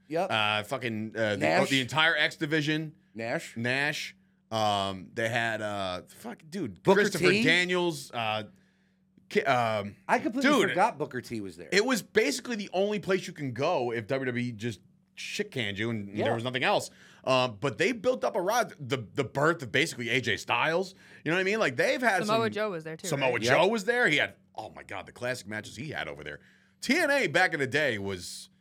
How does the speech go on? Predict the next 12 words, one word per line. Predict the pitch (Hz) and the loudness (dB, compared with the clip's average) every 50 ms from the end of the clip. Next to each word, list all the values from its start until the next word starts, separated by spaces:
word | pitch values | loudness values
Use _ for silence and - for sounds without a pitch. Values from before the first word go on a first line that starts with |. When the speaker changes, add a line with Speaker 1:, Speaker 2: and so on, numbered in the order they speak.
| _ _ _ _ _ - | _ _ _ _ _ -8
Speaker 2:
incredible | 127 110 - - - 156 151 139 117 107 92 | -6 -6 -6 -2 2 2 2 2 0 -4 -8
stuff. | - - 139 123 95 - | -4 -2 0 0 0 0
Speaker 1:
They | - 160 156 | -2 -2 -2
started | - - 190 185 190 185 180 | 0 2 2 2 2 2 0
getting | - 185 196 101 | -4 -6 -6 -2
Speaker 2:
They | - 190 262 311 | 2 2 2 4
got | 175 185 285 311 | 4 6 6 4
Speaker 1:
goofy. | 330 - | 4 2
Speaker 2:
the | 247 202 | 0 -2
talent | - - - 233 269 269 226 147 - | -2 0 0 0 2 0 0 -2 -2
down | - 117 104 95 95 87 | 0 0 0 0 -4 -6
there. | 82 76 69 69 69 | -8 -8 -10 -10 -14